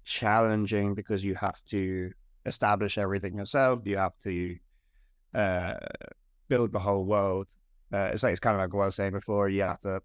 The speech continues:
you, you know, you have to sort of, like, decide the rules, and you have to, you have to stick to them. Um, and I think there's, there's also, like,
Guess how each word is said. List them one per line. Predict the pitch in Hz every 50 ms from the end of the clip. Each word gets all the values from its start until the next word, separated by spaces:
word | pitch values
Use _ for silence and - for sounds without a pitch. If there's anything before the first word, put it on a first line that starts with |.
| _ _ -
you, | 110 104 -
you | 135 139 - 104
know, | 101
you | 107 107
have | 104 95 -
to | - -
sort | - - 101
of, | - -
like, | - - - _ _ _ _ _
decide | - - - 101 95 95 95
the | 101 101
rules, | 107 113 113 110 110 110 110 110 113
and | 101
you | 95 98
have | 98 90 -
to, | - - - - 117 - -
you | - 104
have | 101 -
to | - - - - - _ _ _
stick | - - - 117 -
to | - 107
them. | 98 98 101 _ _ _ _ _ _ _ _ _ _ _ _ -
Um, | - - 117 107 104 98 95 92 90 90 - _ _ _ - - _ _ _ _ _ _ _ _ _ _ _ _ - - _ _ _ - - - _ _ - - _ _ _ _ - - _ _ _ _ _ - -
and | 110 110 107
I | 104 - - -
think | - 135 131 131
there's, | - 135 120 117
there's | 113 - 113 113 135
also, | 147 165 - 139
like, | 113 110 101 - _ -